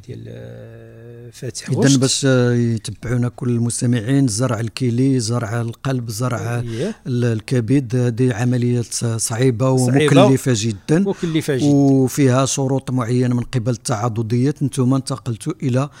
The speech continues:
Speaker 2: آه، دعم
Speaker 1: تحم-،
Speaker 2: هاد،
Speaker 1: دعم
Speaker 2: هاد
Speaker 1: وتحمل
Speaker 2: العمليات.
Speaker 1: المصاريف اللي كتبقى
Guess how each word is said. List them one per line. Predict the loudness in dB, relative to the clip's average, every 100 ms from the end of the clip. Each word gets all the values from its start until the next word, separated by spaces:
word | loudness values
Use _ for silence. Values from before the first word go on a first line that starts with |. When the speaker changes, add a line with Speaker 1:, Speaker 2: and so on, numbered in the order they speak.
| -20 -14 -4
Speaker 2:
آه، | 0 0 0 -2 -2 -4 -4 0
دعم | 2 2
Speaker 1:
تحم-، | 2 2
Speaker 2:
هاد، | 4 4 4
Speaker 1:
دعم | 4 6 6
Speaker 2:
هاد | 6
Speaker 1:
وتحمل | 6 4
Speaker 2:
العمليات. | 6 6
Speaker 1:
المصاريف | 6 4 4 2
اللي | 0
كتبقى | -2 -2 -4 0 4 4 2 -2